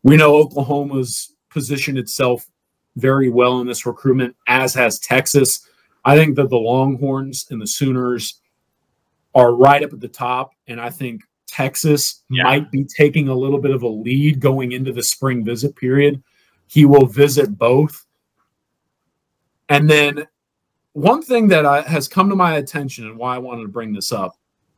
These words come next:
Speaker 1: as it relates to Michael Fasusi, Lamont Rogers, who's another offensive tackle down here in D F W. I'm gonna go see him probably Monday or Wednesday next week. Missouri is starting to come on strong in the Dallas-Fort Worth Metroplex, folks. And, like, I know Oklahoma fans aren't gonna wanna hear that.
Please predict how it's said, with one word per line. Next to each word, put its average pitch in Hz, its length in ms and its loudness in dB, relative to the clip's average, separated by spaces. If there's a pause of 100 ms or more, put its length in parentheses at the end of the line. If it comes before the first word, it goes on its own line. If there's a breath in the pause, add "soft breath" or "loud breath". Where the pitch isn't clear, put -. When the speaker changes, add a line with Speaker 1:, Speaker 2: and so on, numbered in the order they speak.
(920)
Speaker 1:
as 170 200 2
it 185 40 2
relates 180 340 0
to 139 100 -6
Michael 180 360 -4
Fasusi, 151 800 -6 (340)
Lamont 123 460 -2
Rogers, 131 600 -2
who's 120 160 -10
another 120 320 -2
offensive 113 460 -4
tackle 101 420 -4
down 101 200 -8
here 98 140 -14
in 95 100 -10
D 104 200 -2
F 95 100 -8
W. 92 520 -2
I'm - 400 -6
gonna 113 100 6
go 110 140 6
see 113 220 0
him 107 280 -2
probably 104 260 -2
Monday 107 840 2
or 95 180 0
Wednesday 82 720 -10
next - 300 -16
week. - 280 -18 (1000)
Missouri 147 760 6
is 110 140 -8
starting 131 400 -2
to 95 80 -10
come 120 340 -14
on 110 180 -12
strong 101 420 -14
in 87 80 -12
the 80 40 -18
Dallas-Fort 92 520 -12
Worth 90 180 -18
Metroplex, 76 600 -18
folks. - 340 -10
And, 90 160 -4
like, 87 180 0
I 123 120 8
know 151 200 10
Oklahoma 135 440 0
fans 113 300 -10
aren't 110 140 -12
gonna 135 140 -8
wanna 170 160 -4
hear 165 200 -6
that. - 240 -16